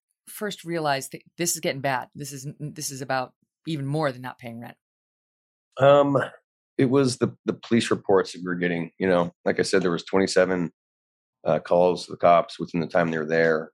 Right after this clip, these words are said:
Speaker 2: Um, and so it was becoming, you know, a nuisance to the community. Um, and then that on top of unpaid rent, we weren't really sure what we could do. We didn't know what our options were. Um,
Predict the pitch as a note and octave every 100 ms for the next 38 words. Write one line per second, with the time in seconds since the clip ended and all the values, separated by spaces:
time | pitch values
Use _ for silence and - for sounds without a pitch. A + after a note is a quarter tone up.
0 | _ E2+ E2 D2 C#2+ - - _ _ _
1 | _ _ _ _ _ - F#2+ F2 G#2 G2+
2 | G2+ G#2 G2+ - G#2+ G#2 G2 G2 G2 F#2
3 | F#2 G#2+ - F#2+ F#2+ - _ F#2 F#2+ G2
4 | G2 G2 F#2 _ _ - E2 D#2 C#2+ -
5 | F2 _ _ _ _ _ _ _ _ _
6 | _ _ _ _ _ G2 G2 F#2+ G2+ G2+
7 | G2 G2 - - F#2+ G2 - G2+ D#2+ G2+
8 | A2 G#2 - - G#2+ F#2+ A2+ A2 G#2+ F#2+
9 | - G#2 F#2 F#2+ F#2 F2 E2+ - G#2+ G2+
10 | F2+ G2 G2 F#2+ E2+ E2+ E2 - - -
11 | - D#2 E2 - E2 D2+ D#2+